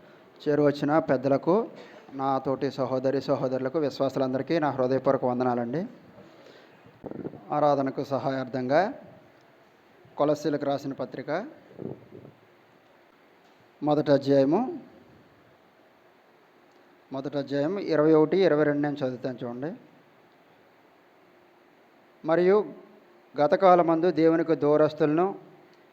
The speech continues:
మీ దుష్క్రియల వలన మీ మనసులో విరోధ భావ గల-, భావము గలవారినై ఉండిన మిమ్మును కూడా తన సన్నిధిని పరిశుద్ధులుగాను, నిర్దోషులుగాను, నిరపరాధులుగాను నిలవబెట్టుటకు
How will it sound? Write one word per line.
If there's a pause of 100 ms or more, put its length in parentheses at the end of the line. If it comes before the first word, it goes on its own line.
(140)
మీ
దుష్క్రియల
వలన
మీ
మనసులో
విరోధ
భావ
గల-, (300)
భావము
గలవారినై (200)
ఉండిన
మిమ్మును (460)
కూడా (420)
తన
సన్నిధిని
పరిశుద్ధులుగాను, (360)
నిర్దోషులుగాను, (440)
నిరపరాధులుగాను (220)
నిలవబెట్టుటకు